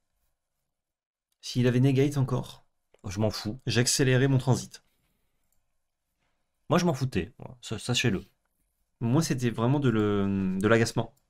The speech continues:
Speaker 1: s'il avait negate.
Speaker 2: Genre.
Speaker 1: C'était pas forcément, euh, bien, mais j'aurais fait, tu vois. Oh, land rampant, ça le fumax.
Speaker 2: Tu penses que ça le fumax, carrément ?
Speaker 1: J'espère.
Speaker 2: Genre, ça le fumamax.
Speaker 1: Ouais. C'est vrai que Simulacre,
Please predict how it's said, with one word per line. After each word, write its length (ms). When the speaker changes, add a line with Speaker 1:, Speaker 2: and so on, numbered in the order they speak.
Speaker 1:
s'il 200
avait 100
negate. 400
Speaker 2:
Genre. 220
Speaker 1:
C'était 300
pas 180
forcément, 540
euh, 160
bien, 220
mais 100
j'aurais 180
fait, 200
tu 80
vois. 140
Oh, 80
land 160
rampant, 260
ça 160
le 80
fumax. 580
Speaker 2:
Tu 80
penses 160
que 40
ça 60
le 80
fumax, 480
carrément ? 420
Speaker 1:
J'espère. 380
Speaker 2:
Genre, 120
ça 100
le 80
fumamax. 720
Speaker 1:
Ouais. 180
C'est 140
vrai 120
que 60
Simulacre, 680